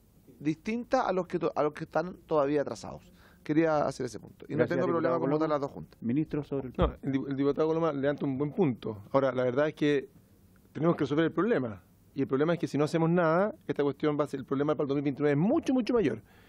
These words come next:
Speaker 3: Lo que queremos tratar de evitar es justamente eso, y por eso estamos presentando este proyecto. Además, hay un tema, como decía al principio, de financiamiento de los municipios, en que están con un déficit asociado a estos ingresos que no les están llegando.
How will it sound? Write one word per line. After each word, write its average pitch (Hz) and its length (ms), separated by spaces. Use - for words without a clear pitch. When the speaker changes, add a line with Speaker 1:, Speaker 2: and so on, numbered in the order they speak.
Speaker 3:
Lo 120 80
que 120 60
queremos 175 200
tratar 180 180
de 185 80
evitar 180 340
es 170 60
justamente 170 500
eso, 139 180
y 165 40
por 151 100
eso 151 80
estamos 160 160
presentando 151 460
este 156 340
proyecto. 170 580
Además, 127 320
hay 190 100
un 185 100
tema, 180 220
como 151 140
decía 135 200
al 143 40
principio, 151 340
de 151 60
financiamiento 127 460
de - 20
los 147 60
municipios, 165 500
en 131 160
que 147 220
están 151 360
con 196 120
un 175 140
déficit 170 340
asociado 165 540
a - 80
estos 151 180
ingresos 147 320
que 123 80
no 113 120
les 165 80
están 180 240
llegando. 143 440